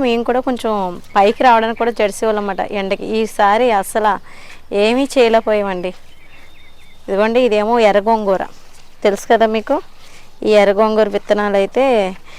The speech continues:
ఆన్లైన్లోనే నేను ఆర్డర్ చేసుకున్నానండి. ఎరుపు గోంగూర అన్నమాట ఇది. పుల్ల గోంగూర అది ఇంకా తెచ్చుకోవాలి. లోకల్ మార్కెట్లోకి వెళ్ళినప్పుడు మనకి మార్కెట్లో దొరుకుతాయి కదా, అవి తెచ్చుకొని వేసుకోవాలి. ఇంకా మొదలు పెడతానండి నేను కూడానే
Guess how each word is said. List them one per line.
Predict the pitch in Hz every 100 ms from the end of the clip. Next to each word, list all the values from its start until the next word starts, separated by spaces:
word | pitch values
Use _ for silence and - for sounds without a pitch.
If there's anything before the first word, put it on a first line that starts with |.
| - - - - - - - 208
ఆన్లైన్లోనే | 208 220 214 214 233 214 202 196
నేను | 196 190 185
ఆర్డర్ | 190 190 202
చేసుకున్నానండి. | 196 - 202 190 185 185 247 220
ఎరుపు | 196 202 202
గోంగూర | 208 196 185
అన్నమాట | 180 190 233 285 - - - 196
ఇది. | 202 359 - - - -
పుల్ల | 208 208 202
గోంగూర | 220 226 220
అది | 208 247
ఇంకా | 220 214
తెచ్చుకోవాలి. | 208 - 240 220 220 233
లోకల్ | 196 185 202 202
మార్కెట్లోకి | 202 208 202 214 208
వెళ్ళినప్పుడు | 208 202 208 208 277 240
మనకి | 208 214 202 190 185 190
మార్కెట్లో | 190 208 214 220 196
దొరుకుతాయి | 185 196 208 190
కదా, | 220 349
అవి | 233 208
తెచ్చుకొని | 202 - 233 247
వేసుకోవాలి. | 185 - - 180 170 - - - - 208
ఇంకా | 208 214 196
మొదలు | 190 196 233
పెడతానండి | 214 220 214 202 196
నేను | 180 190 208
కూడానే | 190 185